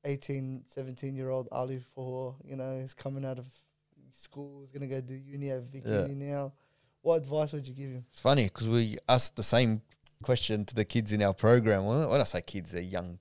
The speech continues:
Speaker 2: boys and young girls, you know, um, about, you know, "Well, we'll write a letter to your younger self,"
Speaker 1: Mm.
Speaker 2: you know. And, um, I, I just think I would say to myself, "Have fun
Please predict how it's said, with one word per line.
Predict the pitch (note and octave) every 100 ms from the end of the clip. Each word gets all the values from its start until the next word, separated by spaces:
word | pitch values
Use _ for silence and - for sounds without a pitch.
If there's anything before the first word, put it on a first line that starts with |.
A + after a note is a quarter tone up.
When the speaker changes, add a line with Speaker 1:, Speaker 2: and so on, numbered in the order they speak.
| _ -
Speaker 2:
boys | F2+ F2
and | E2+
young | F2 F2
girls, | F2 F2+ F2+ F#2 -
you | F2+
know, | F#2 G#2+ _ - - - _
um, | F2+ E2+ F2 F2+ A#2+ _ _ -
about, | F#2 E2+ - _ _ _ _ _ _ _
you | F#2+
know, | E2+ F2+ F2+ _
"Well, | G2+ F#2
we'll | G2 F#2 - -
write | G#2 G2+
a | F#2+
letter | G2 F#2+ F#2
to | -
your | F2+ F2+
younger | F#2 F#2 F2
self," | - F#2+ F#2 -
Speaker 1:
Mm. | A2 F#2
Speaker 2:
you |
know. | E2+ F2+ G#2+
And, | G2 _ _ _ _ _ _ _ _ -
um, | A#2 A2 - _ _ _ _ _ _ _ -
I, | A#2+ D3 E3+
I |
just | E3 C3 - _
think | G#2+ G#2 - _ _ _
I | F#2+
would | F#2+
say | - G2 G2
to |
myself, | F#2 F2 G2 F2+ -
"Have | F#2+
fun | - G2 G2+ G2+